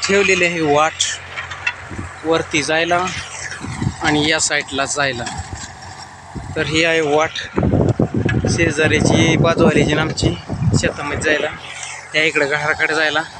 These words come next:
आणि या साईडला आहे ऊसा मित्रांनो, हे आपला. आणि ही पाहू शकता ऊस, त्याला जवळजवळ चार टेलर खत घातलेलं आहे मित्रांनो, एका एकराला चार टेलर.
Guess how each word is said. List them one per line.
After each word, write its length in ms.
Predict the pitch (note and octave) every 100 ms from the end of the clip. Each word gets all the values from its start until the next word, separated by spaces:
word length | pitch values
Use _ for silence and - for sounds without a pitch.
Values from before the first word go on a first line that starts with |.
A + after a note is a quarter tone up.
| - - - - - -
आणि 180 | C#3+ D3+
या 140 | D#3+
साईडला 320 | D#3 E3+ D3+ D#3+
आहे 80 |
ऊसा 280 | D#3+ D3 D#3
मित्रांनो, 440 | D3+ C#3+ C#3 C#3 C#3
हे 80 |
आपला. 260 | C3+ - C3+ D3+ - - - - - - - - - - - - E3
आणि 140 | E3 E3
ही 240 | D3 G#3+
पाहू 260 | - G#3 E3+
शकता 320 | F3 - F#3
ऊस, 180 | F3+ D#3+ - - - - - - - - - - - - -
त्याला 180 | G#3 G#3+
जवळजवळ 500 | G#3 A3+ A3 G#3 G#3+
चार 340 | - A#3 A3+
टेलर 360 | G#3+ A3+ G#3 G3 -
खत 180 | F#3+ F#3
घातलेलं 420 | F#3 - E3 D#3
आहे 80 | D3+
मित्रांनो, 460 | D#3 - C3+ C3+
एका 400 | C#3 D#3+ E3 F3+
एकराला 420 | E3 D#3+ D#3 D3 D#3
चार 300 | - D#3+ D3 D#3+
टेलर. 200 | C#3